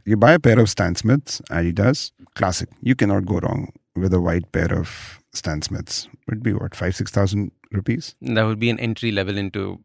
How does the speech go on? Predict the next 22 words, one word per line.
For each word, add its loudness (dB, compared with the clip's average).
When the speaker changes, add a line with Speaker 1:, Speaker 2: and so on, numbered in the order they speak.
Speaker 1:
Yeah. 2
Speaker 2:
the, 0
the -8
sneaker -4
collection. -4
Speaker 1:
Yeah. -4
Speaker 2:
And -2
then 0
how 2
would -2
you -4
go 2
about 0
finding -2
out 0
about -2
the -6
history -6
and -6
stuff -6
like -6
that? -10